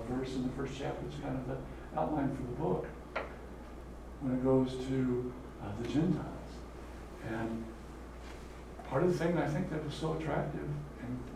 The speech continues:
helped the church grow was their concept of family, how they treated the family, and how they took care of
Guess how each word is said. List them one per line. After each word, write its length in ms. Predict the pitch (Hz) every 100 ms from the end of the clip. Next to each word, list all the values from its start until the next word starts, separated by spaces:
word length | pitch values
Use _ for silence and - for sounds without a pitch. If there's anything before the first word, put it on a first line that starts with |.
| 131
helped 220 | 151 151 -
the 60 | -
church 180 | 147 147 127
grow 280 | 117 104 - - - - - - 131
was 140 | 127 123 - 127
their 480 | 139 143 147 147 147 -
concept 560 | - 156 - - - -
of 160 | - - -
family, 440 | 151 226 - - - - 147
how 160 | 147 -
they 120 | -
treated 540 | 180 - 156 226 - -
the 280 | - - -
family, 400 | - 262 - - - - - -
and 100 | 113
how 100 | -
they 140 | 90
took 320 | 90 185 - -
care 140 | 92
of 140 | 90